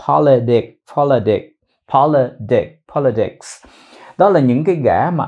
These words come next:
up in politics, có nghĩa là ở những cái vị trí cao trong chính trị. Up in politics. Tôi nghĩ đôi khi đó là những cái gã ở những cái vị trí cao trong chính trị.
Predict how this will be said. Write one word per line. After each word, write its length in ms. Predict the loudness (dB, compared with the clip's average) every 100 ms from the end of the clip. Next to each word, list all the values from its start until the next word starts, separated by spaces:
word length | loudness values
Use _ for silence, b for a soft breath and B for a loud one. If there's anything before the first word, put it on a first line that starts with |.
| -4 -2
up 160 | -2
in 280 | 0 0 0 -2
politics, 480 | 0 0 0 -4 -8 -8
có 100 | -4
nghĩa 240 | -2 0 0
là 140 | 0
ở 240 | 0 0 0
những 180 | -2 -2
cái 100 | -2
vị 300 | 0 -2 -2
trí 300 | -2 -2 -2
cao 400 | 0 0 2 0 -2
trong 200 | -2 -2
chính 200 | -4 -4
trị. 280 | -4 -6 -10 _ _ _ _ _ _ -2 -2
Up 60 | -2 -8 _ _ 0
in 300 | 2 2 -4 -4
politics. 540 | -4 -4 -8 -10 -16 -20 _ _ _ _ _ _ _ _ _ _ 0
Tôi 140 | 2
nghĩ 200 | 2 2
đôi 220 | 2 2 2
khi 360 | 0 2 0 -4 -14 _ _ _
đó 240 | 0 2 2
là 120 | 0
những 260 | 0 -2
cái 100 | -4
gã 380 | -2 -2 -2 -4
ở 260 | -4 -2 -2
những 220 | -2 -4
cái 80 | -2
vị 280 | 0 -2 -2
trí 340 | -4 -4 -8 -2
cao 320 | 0 0 0
trong 180 | -2 -2
chính 220 | -4 -4 -2
trị. 300 | -2 -2